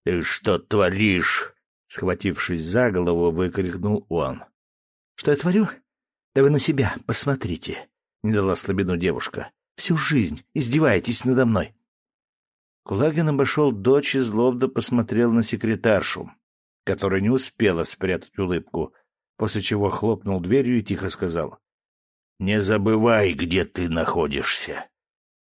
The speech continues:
Я не хочу, чтобы все знали о наших личных делах. Что потом обо мне люди говорить будут?" "Правду", — съязвила Анна, скрестив недовольно руки на груди.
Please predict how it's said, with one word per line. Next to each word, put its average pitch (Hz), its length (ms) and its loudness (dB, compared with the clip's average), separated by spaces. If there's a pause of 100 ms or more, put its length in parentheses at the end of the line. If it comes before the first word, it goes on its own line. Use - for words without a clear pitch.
(140)
Я 104 180 2
не 127 140 2
хочу, 143 540 4
чтобы 147 500 4
все 147 320 4
знали 107 720 2 (140)
о 113 120 4
наших 123 520 2
личных 104 600 0
делах. 92 540 -2 (300)
Что - 320 2
потом 117 340 4
обо 107 180 4
мне 120 220 4
люди 120 380 4
говорить 80 600 0
будут?" - 380 -10 (680)
"Правду", — 76 840 -2
съязвила 87 640 -2
Анна, 123 440 -2 (360)
скрестив - 640 -4
недовольно 101 500 2
руки 87 280 -2
на 82 120 -2
груди. 76 420 -4